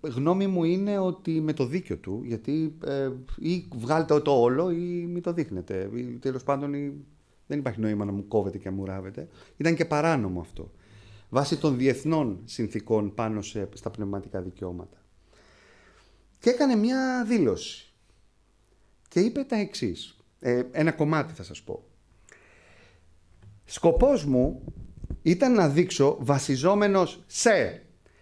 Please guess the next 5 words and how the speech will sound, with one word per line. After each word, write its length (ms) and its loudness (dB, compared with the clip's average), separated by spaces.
αναμφισβήτητα 1120 2
ιστορικά 840 2
γεγονότα». 680 4
Το 80 -10
ξαναλέω. 540 4